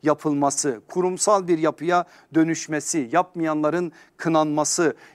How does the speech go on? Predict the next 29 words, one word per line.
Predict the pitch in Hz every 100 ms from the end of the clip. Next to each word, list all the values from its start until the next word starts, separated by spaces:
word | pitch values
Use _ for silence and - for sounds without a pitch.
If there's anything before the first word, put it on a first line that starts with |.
| -
yapmak | 165 165 233 -
istemeyenlere | 208 - 269 285 247 233 240 285
tecavüz | 208 180 170 196 320
edilmesi, | 311 226 180 147 - 131
taciz | - 170 180 185 294
edilmesi, | 220 196 165 139 139 - -
yani | 202 254 220
zorla | 240 285 233
yapılması. | 185 - 160 139 131 131 - - 160
Dolayısıyla | 185 196 240 196
Hazreti | 190 226 196 185
Lut'un | 202 - 240 220 - _
kavminde | - 190 202 214 269
olan | 214 196 180
eşcinsellik | 220 - - 214 - 226 311 330
işte | - 247
bu | 320 302
özelliklere | 226 233 220 190 226 254 285 - -
sahip. | - 147 127 123
Ama | 240 294 269 - _ - _ -
daha | 277 285
ondan | 285 269 247 277
önceki | 247 220 208 196 196 175
süreçte | - - 185 175 - 190 165
de | 156 147
bu | 202
işin | 165 - 170 156
varlığına | 151 156 165 165 175
ait | 156 151 151